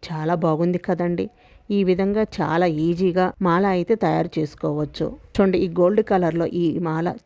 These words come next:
చాలా అందంగా ఉంది కదండి. చూడండి, చూపిస్తున్నాను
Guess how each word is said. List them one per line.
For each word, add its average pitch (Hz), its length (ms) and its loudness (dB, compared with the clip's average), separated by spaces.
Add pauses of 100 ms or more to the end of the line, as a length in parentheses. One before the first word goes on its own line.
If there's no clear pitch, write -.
చాలా 165 340 -2
అందంగా 175 420 0
ఉంది 175 200 0
కదండి. 175 360 0 (640)
చూడండి, 190 320 -4 (100)
చూపిస్తున్నాను 165 760 -6